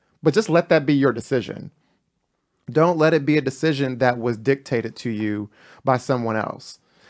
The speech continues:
And I think that if everyone, me included, would be a little bit more brave to sort of own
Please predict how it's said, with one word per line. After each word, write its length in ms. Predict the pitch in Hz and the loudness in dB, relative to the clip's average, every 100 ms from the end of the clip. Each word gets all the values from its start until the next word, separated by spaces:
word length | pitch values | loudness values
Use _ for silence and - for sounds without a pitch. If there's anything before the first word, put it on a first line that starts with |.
| - - | -20 -4
And 760 | 143 139 131 131 127 127 127 123 _ - | 2 4 6 4 4 2 -2 -8 _ -6
I 80 | 131 | -4
think 380 | - 156 - | -2 -4 -2
that 200 | 143 131 - | 0 0 0
if 180 | 127 - - | -2 -2 2
everyone, 960 | 143 151 147 123 120 113 113 110 113 _ _ _ _ _ - | 2 4 2 2 0 0 0 -4 -8 _ _ _ _ _ -6
me 340 | 131 143 151 | 2 4 4
included, 680 | 139 - 147 143 107 113 - _ _ | 0 -4 -2 -2 -2 -6 -8 _ _
would 760 | 135 123 135 131 127 123 123 127 | -10 0 4 6 6 6 0 0
be 220 | 139 135 | 2 4
a 100 | 127 | 2
little 240 | 117 131 123 | 4 4 4
bit 220 | 131 123 | 2 0
more 720 | 123 123 123 120 117 110 - - | 0 2 4 4 4 0 -4 -12
brave 880 | 120 123 123 117 104 104 120 - _ - | -2 2 4 2 -2 -6 -8 -12 _ -8
to 120 | 135 | -6
sort 300 | - 135 123 | 0 2 4
of 280 | 117 110 - - | 2 0 -8 -4
own 680 | 135 139 135 123 117 113 | 0 2 2 -2 -4 -8